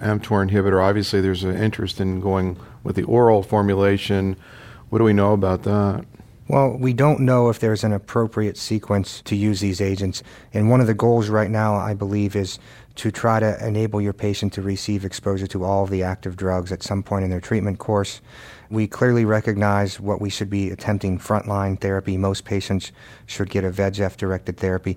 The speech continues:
Speaker 2: What one moves to second line, right now is unclear. It's a topic of clinical trials. There's the randomized phase three four oh four trial, which randomizes patients to temsirolimus, an mtor inhibitor,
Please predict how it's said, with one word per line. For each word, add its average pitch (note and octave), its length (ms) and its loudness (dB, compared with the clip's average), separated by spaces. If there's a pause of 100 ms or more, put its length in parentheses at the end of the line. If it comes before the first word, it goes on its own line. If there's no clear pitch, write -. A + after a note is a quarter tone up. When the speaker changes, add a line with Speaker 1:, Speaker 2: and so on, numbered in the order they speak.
(400)
Speaker 2:
What B2+ 300 2
one A#2+ 260 4
moves A2+ 260 2
to G#2+ 180 0
second A#2 400 -2
line, G2 340 0 (340)
right A2 220 0
now G#2 200 2
is F#2+ 100 -2
unclear. G#2 440 2
It's F#2 120 -2
a F#2+ 40 -4
topic G2+ 400 -2
of F#2 120 -6
clinical G2 380 -2
trials. G2 480 0
There's F#2 260 -4
the F#2 160 -4
randomized F#2+ 580 0
phase F#2+ 320 -4
three F#2 220 -4
four G2 320 0
oh F2+ 40 0
four G2+ 320 -2
trial, G#2 440 0 (340)
which G2 340 -4
randomizes G2 640 0
patients F#2+ 360 -6
to F#2 100 -6
temsirolimus, F#2+ 840 0
an F2+ 60 0 (160)
mtor G2 280 0
inhibitor, F#2 400 -2